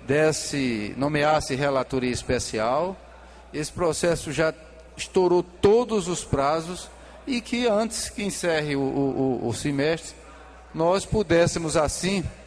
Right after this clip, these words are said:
é, fazer, votar, até porque essa mesa diretora encerra seu mandato, não tem mais nenhum conflito.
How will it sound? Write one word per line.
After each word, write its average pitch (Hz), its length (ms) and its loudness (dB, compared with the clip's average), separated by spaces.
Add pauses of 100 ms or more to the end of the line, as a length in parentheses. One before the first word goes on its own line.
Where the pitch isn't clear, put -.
(1160)
é, 147 380 -2 (140)
fazer, 202 560 4
votar, 180 680 2
até 196 220 -2
porque 240 540 0
essa 170 1000 0
mesa 165 340 -2
diretora 165 500 -2
encerra 180 360 0
seu 175 160 -4
mandato, 160 500 -2
não 196 140 -4
tem 190 220 -2
mais 180 200 -2
nenhum 196 200 -2
conflito. 190 720 0